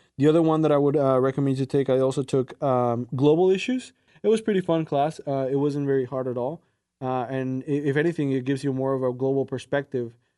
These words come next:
to understand what's going on around, uh, i-, in other places.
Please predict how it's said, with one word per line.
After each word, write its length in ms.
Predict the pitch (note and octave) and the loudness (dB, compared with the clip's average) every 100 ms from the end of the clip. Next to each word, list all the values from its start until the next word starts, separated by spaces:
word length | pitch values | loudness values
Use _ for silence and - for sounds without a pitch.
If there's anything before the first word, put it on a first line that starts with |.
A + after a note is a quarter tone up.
| _ | _
to 80 | - | -6
understand 340 | C3+ C3 C#3 C3 | -4 -4 -4 -4
what's 140 | B2 | -4
going 220 | C3 B2+ | -4 -4
on 200 | B2+ B2+ | -4 -6
around, 400 | A2+ A#2+ B2 A#2+ - | -6 -6 -6 -8 -8
uh, 380 | C3+ A#2+ A2+ A2 A2 | -8 -6 -6 -8 -8
i-, 40 | |
in 260 | C3+ B2+ B2 | -6 -4 -4
other 200 | A#2 A2+ | -6 -6
places. 520 | A#2+ C3 - - _ | -4 -6 -6 -14 _